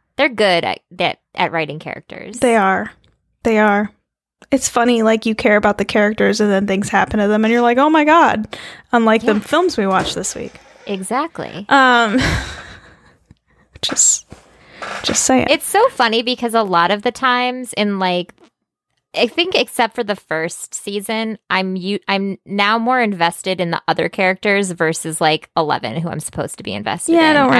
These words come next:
Speaker 2: really
Speaker 1: like,
Speaker 2: care as much.
Speaker 1: Me either. I'm more like, "What's happening with these people?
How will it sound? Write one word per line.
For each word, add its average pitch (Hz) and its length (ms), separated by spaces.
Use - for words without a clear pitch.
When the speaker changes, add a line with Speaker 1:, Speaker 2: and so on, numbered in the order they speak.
Speaker 2:
really 220 40
Speaker 1:
like, 196 160
Speaker 2:
care 208 140
as - 180
much. - 320
Speaker 1:
Me 269 160
either. 311 240
I'm 233 160
more 247 160
like, 254 240
"What's 262 380
happening 311 580
with 214 240
these 294 320
people? 101 720